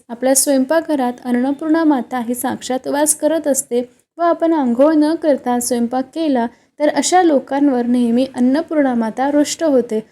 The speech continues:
व त्या घरामध्ये नेहमी कशाने ना कशाची कमीही राहते, म्हणून नेहमी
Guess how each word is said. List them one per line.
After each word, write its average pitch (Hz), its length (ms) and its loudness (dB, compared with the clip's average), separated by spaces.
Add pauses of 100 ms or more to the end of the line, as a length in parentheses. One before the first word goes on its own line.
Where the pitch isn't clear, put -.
(200)
व 247 40 -2
त्या 262 200 2
घरामध्ये 285 640 2
नेहमी 254 360 2 (100)
कशाने 320 460 0
ना 269 80 2
कशाची 247 500 -4
कमीही 262 460 0
राहते, 302 420 2 (320)
म्हणून 311 340 4
नेहमी 269 380 2